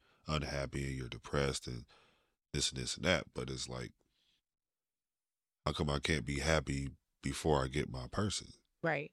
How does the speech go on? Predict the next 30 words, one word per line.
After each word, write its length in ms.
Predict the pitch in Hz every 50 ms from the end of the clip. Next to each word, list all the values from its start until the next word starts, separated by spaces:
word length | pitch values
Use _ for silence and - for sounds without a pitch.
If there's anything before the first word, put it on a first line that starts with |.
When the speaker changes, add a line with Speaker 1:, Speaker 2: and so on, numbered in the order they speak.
| _ _ -
Speaker 2:
Or 100 | 208 247
what 240 | 269 262 339 349 339
if 180 | 359 311 -
that's 300 | - 302 294 302 - -
not 260 | 240 233 254 269 269 -
my 120 | 233 233
story? 840 | 226 - - - - - 240 269 311 330 320 311 247 190 151 120 95 -
Speaker 1:
That's 180 | - 69 65 -
true, 280 | - - 64 60 60 -
too. 240 | - - 107 95 71 - _ _ _ _ _ _ _ - _ _ _ -
Speaker 2:
Okay, 300 | 240 240 - 269 208 202
now, 260 | 202 196 165 147 156
here's 240 | 175 190 233 247 220
another 300 | 226 214 202 180 160 147
question. 520 | - - - - - - - 95 - 180 - _ _ _ - 180
Do 120 | 165 190
you 420 | 190 190 185 185 196 208 214 220 226
feel 280 | - - - 190 196 196
like 280 | 190 175 170 175 170
that 220 | - 175 165 170 170
is 160 | 175 170 165
a 80 | 160 165
stigma 720 | - - - 170 165 170 165 160 156 151 147 151 170 - _
for 220 | - - - 170 160
singles 380 | - - 180 165 156 156 156 156
in 180 | 151 147 147
general? 540 | 143 151 156 156 156 170 208 247 294 359 - - - - - - - _ _ _ _ _ _ _ _ _ _ _
Or 140 | - 165 170
does 260 | 160 160 151 151 156
that 440 | 156 160 156 151 151 147 147 - -